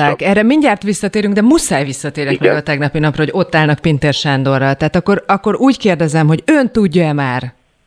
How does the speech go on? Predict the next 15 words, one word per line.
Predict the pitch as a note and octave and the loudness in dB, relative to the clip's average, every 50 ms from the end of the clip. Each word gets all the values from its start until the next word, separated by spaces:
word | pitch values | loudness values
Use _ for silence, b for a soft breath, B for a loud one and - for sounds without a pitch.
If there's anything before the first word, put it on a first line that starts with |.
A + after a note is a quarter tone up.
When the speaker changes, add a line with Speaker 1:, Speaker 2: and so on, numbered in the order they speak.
| _ _ - | _ _ -4
Speaker 2:
hogy | D#3+ D3 | -4 -2
van-e | C#3+ E3 D3+ C#3 | 0 0 0 0
Pegasus | C3 - C#3+ B2+ C#3 C#3 - C3+ B2+ - - - - - - - - - _ _ _ _ - | -2 -2 -2 -2 -2 -2 -2 -2 -4 -6 -8 -12 -12 -14 -16 -18 -20 -20 _ _ _ _ -4
Magyarországon? | C#3+ C#3 B2+ C3 B2+ B2 B2+ - - - A2 | -2 0 0 0 0 -2 -4 -2 0 2 2
Speaker 1:
Nem | A#2 G#2 F#2 - | 2 2 0 -4
tudom | - - F2+ F2+ E2 E2+ | -6 -2 -2 -2 -2 -2
sem | - - G#2 F#2+ | -4 -4 -2 -2
megerősíteni, | F#2+ F2+ F2 F2+ E2 F2+ F2 - - - - E2+ D#2 E2 | -2 -2 -2 -2 -2 -2 -4 -4 -6 -6 -4 -2 -2 -2
sem | - - F2 D#2 | -2 -2 -4 -4
cáfolni | - - E2 D2+ D2 - - C#2 C#2 C#2+ C#2 | -4 -2 -4 -4 -4 -6 -8 -8 -6 -6 -6
egyelőre | C#2 C2+ - C2+ C#2 C2+ C2+ C2+ - C#2 | -8 -6 -6 -6 -4 -2 -2 -2 -2 -2
ezt | C2+ - - - | -4 -6 -6 -4
a, | - C2+ | -2 -2
az | B1+ - - - - | -2 -4 -10 -14 -8
értesülést. | - D2 C2 - - - - - - C2+ C2+ - - | -6 -6 -6 -6 -8 -14 -12 -8 -8 -8 -8 -8 -12